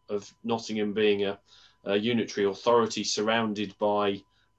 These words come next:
boroughs that form part of Greater Nottingham, um, that are in the county, that sort of straddle along the A fifty-two corridor that joins the two cities, and,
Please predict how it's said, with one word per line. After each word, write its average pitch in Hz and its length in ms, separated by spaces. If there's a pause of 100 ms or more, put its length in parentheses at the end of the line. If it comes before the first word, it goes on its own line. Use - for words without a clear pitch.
boroughs 110 500
that - 160
form 101 260
part 107 260
of 95 100
Greater 107 320
Nottingham, 104 560 (640)
um, 101 320
that 87 160
are 104 80
in 107 100
the 98 80
county, 117 800
that - 200
sort 104 160
of 98 100
straddle 107 500
along 104 240
the 104 100
A 104 140
fifty-two 107 520
corridor 104 460
that 101 140
joins 101 280
the 101 60
two 104 220
cities, 101 480
and, 98 140